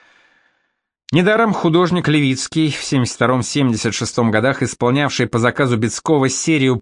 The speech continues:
портретов смольнянок, изобразил большинство девушек именно в сценических амплуа.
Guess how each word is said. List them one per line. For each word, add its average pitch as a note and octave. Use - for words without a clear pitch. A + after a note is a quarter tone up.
портретов B2+
смольнянок, E3
изобразил B2+
большинство C3+
девушек D#3+
именно D3
в -
сценических A#2+
амплуа. G#2+